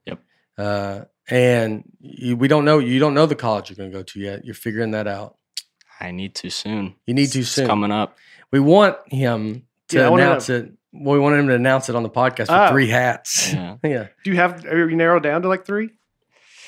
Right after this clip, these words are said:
Speaker 1: I think so, like, two or three, yeah.
Speaker 3: Ball
Speaker 2: Yeah.
Speaker 3: State,
Speaker 1: I could get it
Speaker 3: Western
Speaker 1: down by the
Speaker 3: Kentucky.
Speaker 1: time
Speaker 2: Yeah,
Speaker 1: I need
Speaker 2: M-,
Speaker 1: to.
Speaker 2: M T S U. <laughs> You gotta pick one of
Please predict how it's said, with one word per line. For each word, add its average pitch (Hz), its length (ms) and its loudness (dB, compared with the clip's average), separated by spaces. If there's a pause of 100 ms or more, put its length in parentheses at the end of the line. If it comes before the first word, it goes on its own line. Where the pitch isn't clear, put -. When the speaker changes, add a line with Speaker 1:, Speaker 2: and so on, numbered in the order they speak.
(240)
Speaker 1:
I 92 80 -6
think 92 260 -10
so, 90 220 -6
like, 90 200 -8
two 95 160 -8
or 92 100 -6
three, 87 340 -10
yeah. 87 80 -8
Speaker 3:
Ball 147 140 4
Speaker 2:
Yeah. 175 120 6
Speaker 3:
State, 165 400 2
Speaker 1:
I 123 100 4
could 165 160 2
get 101 140 2
it 95 40 2
Speaker 3:
Western 98 180 2
Speaker 1:
down 95 160 2
by 92 180 0
the 87 120 -6
Speaker 3:
Kentucky. - 80 -8
Speaker 1:
time 87 420 -8 (240)
Speaker 2:
Yeah, 127 280 -2
Speaker 1:
I 107 60 -10
need 123 140 -6
Speaker 2:
M-, 123 80 -4
Speaker 1:
to. 123 160 -10
Speaker 2:
M 135 220 -4
T 131 120 0
S 127 160 -2
U. 123 220 0 (100)
<laughs> - 80 -20
You 165 140 4
gotta 127 180 0
pick 135 180 2
one 127 180 -2
of 123 100 -4